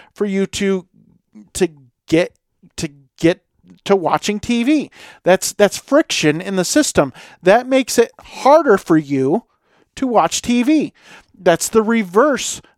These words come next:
of what we're trying to do here. We're trying to, to, to speed up our things to decrease friction. When you want to create positive habits in your life, you need to increase friction. That's what the Atomics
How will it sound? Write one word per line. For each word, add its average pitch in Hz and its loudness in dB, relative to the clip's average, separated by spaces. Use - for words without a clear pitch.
of 175 -4
what 185 0
we're 202 -2
trying 208 0
to 180 -6
do 240 -6
here. 135 -4
We're 147 -4
trying 214 -2
to, 196 2
to, 165 -2
to 160 -2
speed 214 -6
up 233 2
our 262 4
things 160 -6
to 196 -2
decrease 269 -2
friction. - -4
When 175 -6
you 185 -4
want 226 0
to 226 -2
create 185 0
positive 262 2
habits 262 0
in 165 -6
your 151 0
life, 139 0
you 208 -6
need 208 -2
to 240 0
increase 240 0
friction. - -12
That's 190 0
what 220 2
the 202 -2
Atomics 175 -2